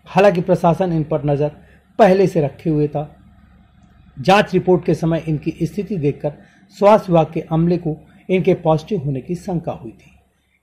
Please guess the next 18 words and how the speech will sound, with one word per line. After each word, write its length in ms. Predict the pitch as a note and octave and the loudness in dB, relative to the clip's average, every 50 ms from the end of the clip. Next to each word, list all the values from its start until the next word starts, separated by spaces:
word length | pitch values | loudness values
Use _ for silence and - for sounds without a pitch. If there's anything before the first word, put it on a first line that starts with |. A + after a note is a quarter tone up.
| - A3+ | 0 4
इन 100 | B3 A3+ | 4 4
चार 320 | - - A3 G#3 A#3+ A#3+ | 4 4 4 6 6 6
लोगों 240 | A3+ G3+ F#3 F3 F3+ | 6 4 4 4 4
में 120 | F3 E3+ D#3 | 2 2 0
से 160 | - E3 D#3+ | 0 -2 -4
एक 160 | D3+ - - | -4 -4 -4
पाँच 160 | E3 D#3 D3+ - | -2 -2 -2 -2
साल 220 | - D#3+ C#3 C3+ | -2 -4 -4 -4
का 120 | - C3+ | -4 -8
बच्चा 380 | A#2+ A2 A#2+ A#2 - - E3+ D#3+ | -10 -10 -10 -12 -8 -6 -6 -4
भी 180 | D#3 D#3+ D#3+ D#3 | -2 -2 -4 -4
है। 100 | D#3+ E3 - - - _ _ _ - - _ _ _ - - | -6 -8 -12 -20 -20 _ _ _ -20 -20 _ _ _ 0 4
पॉजिटिव 380 | G3+ G#3 F#3+ - - B3+ A#3+ | 6 6 6 4 2 0 0
पाए 260 | F#3 - G#3 F#3+ G3 F3+ | 2 4 6 6 6 6
गए 160 | F#3 F#3 F3 | 4 2 2
हैं। 280 | F3 F#3 G3 - - _ _ _ _ _ _ _ _ _ _ _ _ _ _ _ _ _ _ _ _ _ _ _ _ _ _ _ _ - | 2 0 -2 -8 -16 _ _ _ _ _ _ _ _ _ _ _ _ _ _ _ _ _ _ _ _ _ _ _ _ _ _ _ _ 0
रीवा 260 | E3+ A3 A3+ A#3+ A#3+ | 2 4 6 8 8
में 240 | A3 A3 A3 G#3+ G#3+ | 6 6 4 0 -2